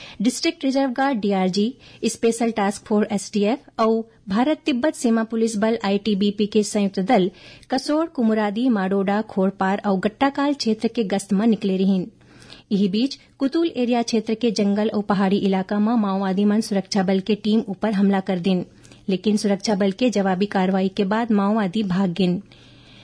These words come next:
तलाशी अभियान चलाए में ए इलाका ले उनचास नग भरमार बंदूक, एलएमजी, इंसास, एसएलआर,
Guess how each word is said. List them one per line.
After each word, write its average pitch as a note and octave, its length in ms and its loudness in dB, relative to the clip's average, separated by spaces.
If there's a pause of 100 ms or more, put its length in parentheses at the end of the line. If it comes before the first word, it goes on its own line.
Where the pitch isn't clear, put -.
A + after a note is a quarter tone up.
(120)
तलाशी G#3 360 0
अभियान G3 340 2
चलाए G3+ 300 0
में B3 140 2
ए A3 140 -2
इलाका F#3+ 420 0
ले A3 140 2
उनचास A3+ 600 -2
नग A3+ 260 0
भरमार F#3+ 400 0
बंदूक, F#3+ 400 0 (420)
एलएमजी, C#4+ 400 2 (160)
इंसास, A3 580 0 (140)
एसएलआर, G#3 460 0